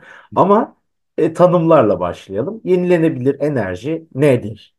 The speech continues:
dediğimiz zaman, e, bize bunu nasıl tarif ediyorsun?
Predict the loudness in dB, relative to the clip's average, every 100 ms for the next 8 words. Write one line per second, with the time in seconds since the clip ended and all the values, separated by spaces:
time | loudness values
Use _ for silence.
0 | -2 0 0 -4 -6 -10 -4 -4 -4 _
1 | _ -12 -6 -4 0 -2 -2 -4 -4 -4
2 | -10 -12 -12 -14 -14 -14 -16 -20